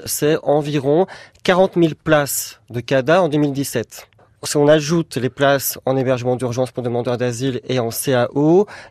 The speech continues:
et encore quelques places pour les réfugiés aussi, puisque les personnes parfois deviennent réfugiés, on a autour de soixante-quinze mille places. Pour les statistiques données par l'ofpra, qu'en deux mille dix-sept, on atteint cent mille demandeurs d'asile.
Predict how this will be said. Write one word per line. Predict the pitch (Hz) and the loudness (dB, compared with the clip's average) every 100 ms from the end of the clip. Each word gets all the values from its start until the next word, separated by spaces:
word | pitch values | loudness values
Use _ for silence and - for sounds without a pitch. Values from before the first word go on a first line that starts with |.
| - | -2
et | 131 | 2
encore | 123 113 123 | 2 0 -4
quelques | 135 113 123 | -4 -6 -8
places | - 131 143 185 - | -4 0 2 0 -4
pour | - 131 | -6 -4
les | 120 | -4
réfugiés | 131 - 135 127 | -6 -6 -4 -4
aussi, | 113 - 214 | -4 -4 -6
puisque | - - | -6 -12
les | 104 | -12
personnes | - - - 113 | -10 -8 -6 -6
parfois | 107 107 131 123 - - - | -6 -8 -4 -4 -6 -18 -6
deviennent | 131 135 139 | -2 0 2
réfugiés, | 123 123 - 113 135 185 - - - | 0 -4 -6 -2 0 0 -2 -20 -8
on | 131 135 | -2 4
a | 147 | 4
autour | 143 - 170 | 4 0 -2
de | 135 | -2
soixante-quinze | - 147 - 156 - - 160 147 | 0 -2 2 -2 0 2 2 4
mille | 143 135 | 0 -2
places. | - 123 - - _ _ _ _ - - | -2 -2 -2 -8 _ _ _ _ -20 -4
Pour | 120 | -2
les | 117 | -2
statistiques | 135 120 123 - 147 - | -4 -6 -8 -4 -6 -4
données | 107 104 120 127 | -6 -4 -2 0
par | 127 104 | -2 -6
l'ofpra, | 107 - - 143 170 202 - | -8 -10 -4 2 2 2 -2
qu'en | 123 117 | -2 -2
deux | 123 | -4
mille | 117 | -6
dix-sept, | 117 107 151 175 - - - | -10 -6 0 0 -2 -18 -10
on | 120 120 | -6 -4
atteint | 120 160 170 | -2 -2 -2
cent | - 180 170 | 0 0 2
mille | 180 196 123 104 _ 117 | 4 2 0 -6 _ -6
demandeurs | 120 120 127 120 | -2 -2 -2 -4
d'asile. | 120 107 98 | -6 -6 -12